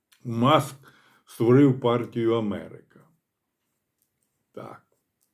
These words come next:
Але він же ж, е, то народився в Південно-Африканській Республіці.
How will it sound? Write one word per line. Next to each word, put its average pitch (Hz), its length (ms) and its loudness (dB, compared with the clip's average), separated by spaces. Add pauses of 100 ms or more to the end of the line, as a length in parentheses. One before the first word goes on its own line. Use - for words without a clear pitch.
(200)
Але 107 300 2
він 113 140 2
же 98 200 0
ж, - 320 -6 (140)
е, 95 40 -4
то 101 200 -8
народився 98 720 -4
в 90 100 -14 (320)
Південно-Африканській 104 1400 -4
Республіці. - 1000 -12